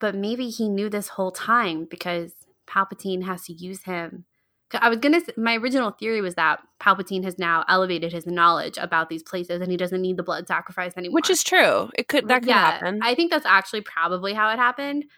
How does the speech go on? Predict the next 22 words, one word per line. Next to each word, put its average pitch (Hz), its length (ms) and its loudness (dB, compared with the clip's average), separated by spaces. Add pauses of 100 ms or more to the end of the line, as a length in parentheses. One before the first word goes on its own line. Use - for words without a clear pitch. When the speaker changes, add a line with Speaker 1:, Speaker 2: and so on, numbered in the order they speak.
(140)
Speaker 2:
Yeah. 170 320 -6 (160)
Speaker 1:
because 196 220 -2
I 180 100 0
think 180 140 -4
it 165 200 -4
elevates 165 400 -4
Palpatine's 208 640 -4
story 233 300 -2
more 240 240 -2
and 220 80 -2
makes 165 180 -6
him 180 120 -6
a 170 40 -6
bigger 170 240 -8
threat. 175 440 -6 (440)
Speaker 2:
Caitlin, 240 300 6
you 240 80 6
know 233 160 8
what? 180 380 6
You 196 80 2
need 233 140 2
to 277 220 4